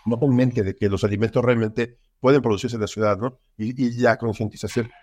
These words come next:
Y, y usted es, ustedes esa relación que tienen con,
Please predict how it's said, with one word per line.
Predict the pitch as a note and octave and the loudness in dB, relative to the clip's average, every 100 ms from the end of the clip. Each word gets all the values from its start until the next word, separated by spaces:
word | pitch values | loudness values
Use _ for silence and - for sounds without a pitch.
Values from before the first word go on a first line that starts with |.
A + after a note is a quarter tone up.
| _ _ - | _ _ -6
Y, | E3+ E3+ D3 | -4 0 0
y | |
usted | C3+ D3+ F#3+ - | 2 2 2 0
es, | D#3 D3+ - | 0 0 0
ustedes | B2+ F3 F#3 | 2 2 4
esa | G3+ | 2
relación | G3 C#3 C#3 | 4 2 -2
que | C3+ B2+ | -8 -2
tienen | D3 D3 | 0 0
con, | B2+ G#2 | 0 -4